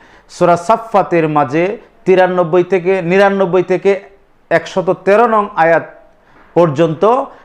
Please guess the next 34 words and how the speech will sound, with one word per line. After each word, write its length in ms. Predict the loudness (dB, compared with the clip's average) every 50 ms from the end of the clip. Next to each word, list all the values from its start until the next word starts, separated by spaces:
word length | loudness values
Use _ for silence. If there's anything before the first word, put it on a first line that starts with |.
| _ -2
হযরত 380 | -2 0 0 0 -2 -2 -2
ইব্রাহিম 380 | -2 0 2 2 2 2 2 0
আলাইহিস 260 | 0 0 0 0 0
সালাতু 180 | 0 -2 -2 -2 -2
ওয়াস 160 | -4 -2 -2
সালাম 220 | 0 0 2 2
এবং 360 | 0 0 0 0 -2 -4 -8 -12 -16 -20 -16 _ -4
ওনার 480 | 0 2 2 2 2 0 -2 -8 -14 -20 _ _ _
প্রাণপ্রিয় 440 | -6 -6 -4 -4 -4 -2 0 0 0
সন্তান 640 | 0 -2 -6 -6 -4 -2 0 0 0 0 -2 -6 -12 -18 -20 _ -20 -10 -6
এবং 280 | -4 -4 -2 -4 -4 -4 -4
তিনি 240 | -4 -2 -2 0 0
আল্লাহর 440 | 0 2 2 2 2 0 0 -4 -8 -14 -18 -20 -12 -6
নবী 340 | -2 0 0 2 2 2 0
ছিলেন 360 | 0 0 2 2 2 0 -2
হযরত 420 | -2 -2 -2 0 0 0 -2 -4 -6 -8
ইসমাইল 380 | -8 -8 -6 -4 -2 0 2
আলাইহিস 240 | 2 2 2 0 0
সালাতু 200 | -2 -4 -4 -2
ওয়াস 160 | -4 -6 -4
সালামের 360 | -4 -4 -2 -2 -2 -4 -2 0
ঘটনা 440 | 0 0 0 0 0 0 0 -2 -4 -8 -10 -4
আলোকপাত 460 | -2 0 0 0 -2 -2 -4 -4 -4 -4 -4
করেছেন। 480 | -4 -2 -4 -4 -6 -8 -8 -8 -10 -14 -20 -20 -20 -6 -2
আল্লাহ 280 | 0 2 2 2 0 -2 -6
সুবহানাহু 380 | -8 -4 -2 0 2 2 0 0
ওয়া 80 | -2
তাআলা 380 | 0 2 2 4 4 2 0 -2 -6 -16 -20 -8 _
পবিত্র 340 | -2 -2 -2 -2 -2 -2 -2
কোরআনে 380 | 0 0 0 2 2 0 -2 -2
কারিমের 500 | 0 2 2 2 2 0 -2 -4 -4 -2
মাঝে 240 | -2 -2 -2 -2 -2
ঘোষণা 380 | -2 -4 -4 -4 -4 -4 -4
করেন, 380 | -4 -2 0 0 0 -2 -4 -8